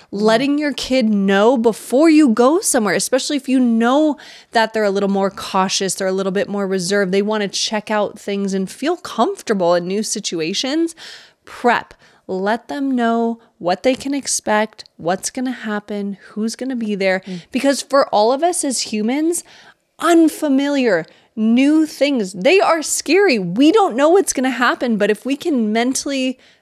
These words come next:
Speaker 1: prepare and understand what we're walking into, it is a game changer.
Speaker 2: And for toddlers, that's next level because, like, the memory,
Speaker 1: Mm-hmm.
Speaker 2: it's just not there. So even if they've already done it, even if it seems redundant,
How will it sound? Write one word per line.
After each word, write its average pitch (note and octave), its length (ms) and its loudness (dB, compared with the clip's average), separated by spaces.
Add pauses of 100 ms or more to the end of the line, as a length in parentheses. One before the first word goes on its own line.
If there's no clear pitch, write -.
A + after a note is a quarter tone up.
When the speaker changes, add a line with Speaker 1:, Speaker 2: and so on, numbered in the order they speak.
(120)
Speaker 1:
prepare A3 520 -2
and F#3+ 140 -2
understand G3+ 640 -6
what G#3+ 140 -4
we're F#3+ 120 -4
walking E3+ 460 0
into, G3 520 -2
it F#3+ 120 -4
is G3 140 -4
a F3+ 80 -4
game E3 280 -8
changer. - 360 -14
Speaker 2:
And D4 140 -2
for E4+ 80 -2
toddlers, C#4+ 420 -2
that's B3 220 -2
next A#3+ 220 -8
level F3 300 -2
because, E3+ 340 -4
like, F3 200 0
the F#3+ 80 0
memory, F#3+ 920 -2
Speaker 1:
Mm-hmm. F3+ 380 0
Speaker 2:
it's A#3+ 160 0
just - 240 -4
not G#3 600 0
there. D#3+ 200 0
So G3+ 120 -2
even G#3+ 200 0
if A#3 80 -4
they've A#3+ 200 -2
already E3 600 -4
done B3 240 2
it, A#3 180 2
even D3 220 -10
if D#3 100 -20
it - 100 -18
seems D3+ 460 -10
redundant, A3+ 720 2